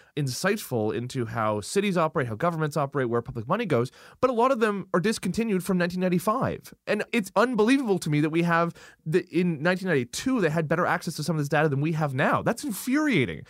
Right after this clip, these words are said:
You know, you wanna talk about progress, we're going backwards.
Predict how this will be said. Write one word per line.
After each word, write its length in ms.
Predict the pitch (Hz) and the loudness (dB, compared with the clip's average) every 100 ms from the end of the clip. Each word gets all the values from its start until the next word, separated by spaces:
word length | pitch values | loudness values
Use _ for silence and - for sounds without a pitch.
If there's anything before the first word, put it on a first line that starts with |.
| - - | -12 -2
You 80 | 220 | 0
know, 40 | |
you 80 | 208 | 2
wanna 120 | 240 | 0
talk 180 | 233 226 | 0 2
about 320 | 196 160 - | 4 2 0
progress, 640 | - 160 254 165 120 120 | 2 4 4 4 0 0
we're 140 | 143 185 | 0 2
going 280 | 208 214 156 | 2 0 -2
backwards. 720 | - 202 - 117 87 - | -2 -2 -4 -6 -6 -10